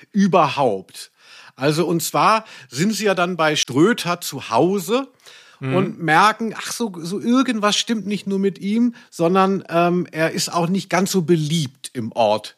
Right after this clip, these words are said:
Speaker 1: Jemand schmeißt ihm nämlich die Scheibe ein, während sie da sind. Und, äh, man hat, äh, genau in Form von T K K G erstmal so Empathie, äh, und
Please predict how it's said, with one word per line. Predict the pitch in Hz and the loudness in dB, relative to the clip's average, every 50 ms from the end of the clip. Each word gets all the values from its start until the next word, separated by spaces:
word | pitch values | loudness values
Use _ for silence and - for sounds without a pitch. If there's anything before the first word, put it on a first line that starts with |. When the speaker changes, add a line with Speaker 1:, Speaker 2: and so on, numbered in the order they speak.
| _ - | _ -6
Speaker 1:
Jemand | 123 139 175 180 180 175 | -4 0 0 0 0 0
schmeißt | - - 151 131 151 185 180 - | 0 0 2 2 2 2 0 -2
ihm | 190 185 170 | -4 -2 -2
nämlich | 170 180 170 | -2 -2 -4
die | - - 175 | -6 -4 -2
Scheibe | - - - 220 226 226 196 151 - - | -2 0 2 2 2 4 4 2 2 0
ein, | 110 110 113 113 110 | 0 -2 -4 -4 -2
während | 117 120 123 117 107 104 | -4 -4 -2 -4 -6 -6
sie | - 127 110 | -6 -4 0
da | 131 113 110 110 113 | 2 4 6 6 4
sind. | 110 - 120 104 98 98 - - - _ _ _ - - - - - - - - _ _ _ _ | 4 2 -2 -4 -4 -6 -10 -14 -20 _ _ _ -20 -20 -20 -20 -20 -20 -20 -20 _ _ _ _
Und, | - 143 139 147 151 156 151 151 151 156 151 - - - | -2 0 2 4 4 4 4 4 2 2 0 -2 -4 -2
äh, | 156 151 151 | 0 0 2
man | 151 151 151 139 | 2 2 0 2
hat, | 151 202 190 - - - - - | 0 0 -2 -2 -8 -10 -8 -8
äh, | 147 156 156 160 160 156 | -4 -2 0 0 0 0
genau | 147 160 147 143 151 175 190 | -2 -2 0 2 2 2 2
in | 143 170 160 | 2 0 -4
Form | 151 - 170 160 165 175 | -4 0 0 2 2 2
von | 170 - 170 156 147 | 0 -2 -2 -2 -2
T | - 170 | -2 0
K | 156 165 147 | 0 0 2
K | 143 139 | 2 0
G | 131 135 180 202 | 0 0 0 0
erstmal | 160 170 165 - 180 170 | 0 -2 -2 0 0 0
so | 147 160 | 0 0
Empathie, | - 156 165 147 135 131 127 - - - - 156 175 196 226 254 269 269 - - - - - - _ _ _ _ | 0 0 0 0 0 -2 -2 -2 -4 -6 -4 -4 -4 -2 -2 -2 -2 -4 -6 -16 -20 -20 -20 -20 _ _ _ _
äh, | - 175 | -4 -2
und | 180 180 185 185 185 - - 170 170 175 170 175 170 170 170 170 | 0 2 2 2 0 0 0 0 0 2 2 2 2 0 0 -2